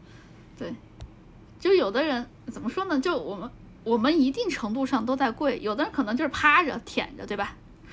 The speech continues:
然后有的人就是站得直直的，然后看，选择一个对你来说最舒服的值就可以了。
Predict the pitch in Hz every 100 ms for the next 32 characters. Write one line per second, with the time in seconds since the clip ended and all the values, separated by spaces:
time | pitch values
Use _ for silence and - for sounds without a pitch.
0 | - - 254 277 269 196 254 240 269 254
1 | 269 247 202 214 233 - 185 233 - -
2 | - - 226 233 226 214 - 277 254 233
3 | - - - 214 202 247 285 302 277 320
4 | 269 220 185 - 120 196 - 196 196 196
5 | - 202 196 175 - 170 170 190 - -
6 | 175 165 -